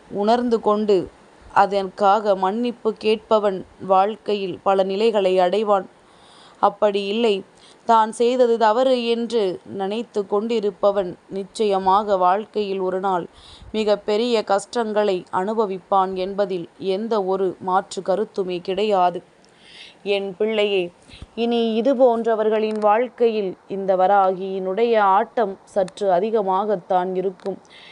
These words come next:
இவர்களுக்கெல்லாம் சரியான பாடத்தினை புகட்டிவிட வேண்டும். இனி இது போன்ற தவறுகளை இவர்கள் ஒரு நாளும்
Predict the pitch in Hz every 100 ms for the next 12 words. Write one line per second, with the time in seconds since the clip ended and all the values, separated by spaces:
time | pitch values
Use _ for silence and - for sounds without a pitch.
0 | - - 208 214 208 202 190 - 208 240
1 | 226 202 196 202 208 202 196 233 220 220
2 | 208 240 247 - 220 202 185 175 - 190
3 | 233 233 214 190 185 185 190 190 185 -
4 | _ _ - - - - 226 220 220 214
5 | 202 214 254 247 240 220 247 254 233 233
6 | 190 - - 196 202 190 185 180 185 185
7 | 185 208 208